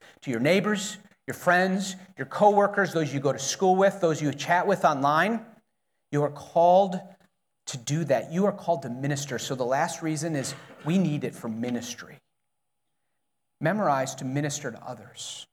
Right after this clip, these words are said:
to serve and care for others. I want this more in my life, and I hope you do too. I need the word to be encouraged and then to encourage others.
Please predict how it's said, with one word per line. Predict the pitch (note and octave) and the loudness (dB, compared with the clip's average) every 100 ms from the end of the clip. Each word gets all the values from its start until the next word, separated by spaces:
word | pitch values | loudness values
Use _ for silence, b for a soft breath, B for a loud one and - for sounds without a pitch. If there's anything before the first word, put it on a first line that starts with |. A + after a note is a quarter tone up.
| _ | _
to | C#3+ | -8
serve | - F#3 C#3+ A#2+ A2 | -4 -2 0 -2 -6
and | A2+ | -14
care | - C#3 | -6 -4
for | B2 - G#2 | -4 -8 -14
others. | A2 - - - - - _ _ _ _ _ _ _ _ _ _ _ _ _ _ _ _ _ _ _ _ B B B _ | -14 -16 -18 -12 -12 -14 _ _ _ _ _ _ _ _ _ _ _ _ _ _ _ _ _ _ _ _ B B B _
I | D3+ | 0
want | F3+ F#3+ F3 | 2 0 0
this | F3 - | -4 -6
more | D#3 D3 | -4 -2
in | C3 | 0
my | A#2+ C3 | 0 2
life, | D3 D3+ F#3 - - - _ _ _ _ _ | 4 2 0 -10 -20 -20 _ _ _ _ _
and | C#3 | -6
I | |
hope | B2 C#3 C#3 | -4 -4 -4
you | C#3+ | -4
do | B2+ A#2 | -4 -6
too. | - F#2+ - _ - - _ _ _ _ _ _ _ _ _ _ B B - - | -10 -14 -16 _ -20 -20 _ _ _ _ _ _ _ _ _ _ B B -10 -2
I | E3 G#3 | 0 2
need | F#3+ F#3 | 0 0
the | D3+ | -2
word | C3+ D#3 D#3 | 0 0 0
to | C#3 | 0
be | C#3 | 0
encouraged | C3+ C3+ D3+ A#2+ A#2 A#2 - - _ _ _ _ _ _ _ _ _ | -2 -4 -4 -4 -4 -8 -16 -18 _ _ _ _ _ _ _ _ _
and | C#3 | -6
then | B2+ B2+ | -4 -4
to | A#2+ | -6
encourage | A#2 A2 A2+ G#2+ G#2 | -6 -6 -8 -8 -12
others. | G2 G2+ - - | -18 -18 -16 -16